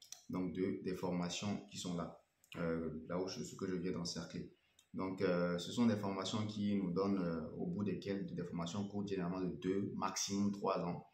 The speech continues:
au bout desquelles on obtient, euh, une attestation d'études professionnelles, un diplôme, diplôme d'études professionnelles, ou une attestation de spécialisation professionnelle.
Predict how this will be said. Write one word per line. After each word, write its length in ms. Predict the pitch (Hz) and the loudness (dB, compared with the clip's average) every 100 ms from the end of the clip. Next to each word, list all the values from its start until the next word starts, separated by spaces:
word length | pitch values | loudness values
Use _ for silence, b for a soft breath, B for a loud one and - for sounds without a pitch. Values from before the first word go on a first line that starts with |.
| B B B B | B B B B
au 100 | 98 | 0
bout 80 | 110 | 4
desquelles 400 | 104 - 104 95 - | 4 4 2 2 2
on 160 | 101 | 0
obtient, 760 | 92 - - 92 92 98 98 - | 0 0 -2 0 2 2 2 0
euh, 200 | 82 80 | 0 0
une 140 | 90 | 2
attestation 640 | 92 82 85 - 85 - 90 | 0 0 -4 -4 -6 -2 -2
d'études 340 | 87 82 78 | -2 -4 -8
professionnelles, 840 | - 85 85 - 85 90 101 101 98 85 | -10 -10 -8 -6 -2 2 4 4 2 0
un 60 | |
diplôme, 340 | 85 82 92 87 | 0 -2 -2 -2
diplôme 520 | - - - - 92 | -4 -10 -6 -2 0
d'études 280 | 85 - - | -2 -4 -8
professionnelles, 720 | 82 85 - 87 98 101 101 B B - | -8 -8 -4 2 4 4 0 B B 0
ou 80 | |
une 100 | 104 | 4
attestation 520 | 101 92 92 95 90 98 | 4 2 0 0 -2 -2
de 100 | 92 | -2
spécialisation 1040 | - - 110 104 98 90 92 92 101 98 | -4 2 4 4 2 2 0 0 0 0
professionnelle. 760 | 92 90 - - 87 90 90 | -2 -4 -4 -4 -2 0 0